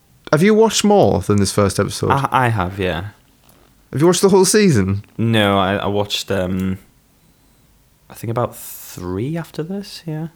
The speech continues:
Speaker 1: What made you stop? Out of curiosity.
Speaker 2: Um,
Speaker 1: <laughs> What made you carry on? <laughs> Out of curiosity,
Speaker 2: <laughs>
Speaker 1: to be honest with you, hang on.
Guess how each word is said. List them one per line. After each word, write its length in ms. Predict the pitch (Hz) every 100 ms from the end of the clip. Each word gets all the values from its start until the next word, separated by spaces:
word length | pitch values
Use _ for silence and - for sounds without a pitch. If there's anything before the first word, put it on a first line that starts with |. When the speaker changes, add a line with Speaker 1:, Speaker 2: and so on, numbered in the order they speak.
| _
Speaker 1:
What 120 | 131
made 180 | 139 127
you 60 | 117
stop? 360 | - 147 127 - _ _ _ _ _ _ _ _ _ _ _ _ _ _ _ _ _
Out 140 | 113
of 60 | 82
curiosity. 680 | - 107 95 95 - 98 104 _ _ _ _ _ _ _ _
Speaker 2:
Um, 640 | 139 156 147 135 110 107 - - _ -
Speaker 1:
<laughs> 360 | - - -
What 160 | 147 175
made 180 | 180 156
you 60 |
carry 280 | - 170 117
on? 180 | 147 214
<laughs> 140 | 180
Out 260 | 185 165 170
of 100 | 165
curiosity, 680 | 180 170 196 320 180 - 185
Speaker 2:
<laughs> 360 | - 320 - 247
Speaker 1:
to 80 |
be 140 | 165 175
honest 260 | 208 202
with 100 | 139
you, 60 | 139
hang 260 | 143 170 156
on. 220 | 123